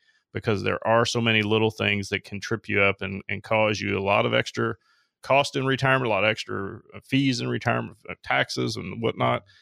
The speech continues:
and you could lose some benefits along the way. So I think that's the first thing, is just sit down with some,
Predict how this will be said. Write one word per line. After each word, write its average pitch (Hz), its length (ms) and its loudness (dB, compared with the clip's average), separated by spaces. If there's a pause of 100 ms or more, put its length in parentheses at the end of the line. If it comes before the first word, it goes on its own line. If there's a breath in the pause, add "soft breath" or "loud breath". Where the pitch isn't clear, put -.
(120 soft breath)
and 107 200 -2
you 110 120 -2
could 117 280 -10
lose 113 300 -2
some 110 100 -6
benefits 113 480 0
along 107 380 2
the 98 80 -4
way. 110 240 2
So 107 160 0
I 107 40 4
think 135 200 -2
that's 131 180 4
the 117 80 -14
first 123 240 2
thing, 113 160 2
is 101 80 0
just 107 240 -8 (480 soft breath)
sit - 240 0
down 131 180 2
with 127 100 -2
some, 110 280 -6